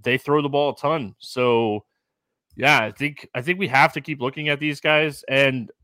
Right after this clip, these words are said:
like, Logan Thomas is dealing with a little bit of a heel injury. Pay attention to that. That could bump up McLaurin and Dotson even more.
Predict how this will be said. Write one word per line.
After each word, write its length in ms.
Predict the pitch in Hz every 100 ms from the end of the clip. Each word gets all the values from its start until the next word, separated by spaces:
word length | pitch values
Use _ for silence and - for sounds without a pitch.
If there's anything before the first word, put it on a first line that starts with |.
| -
like, 180 | 127 104
Logan 240 | 117 143 165
Thomas 380 | 139 135 147 131
is 80 |
dealing 240 | 117 135 139
with 80 | 123
a 20 |
little 220 | 120 127
bit 100 | 127
of 80 | 104
a 40 |
heel 320 | 92 - 127 147
injury. 520 | 156 147 160 170 147
Pay 100 | -
attention 440 | 127 131 135 143 123
to 120 | 113
that. 300 | 98 117 143
That 140 | 127 123
could 160 | 117
bump 240 | 107 120 -
up 180 | 113 - _ 117
McLaurin 340 | - 123 127
and 80 | 107
Dotson 320 | 113 120 127
even 160 | 127 98
more. 380 | 98 120 143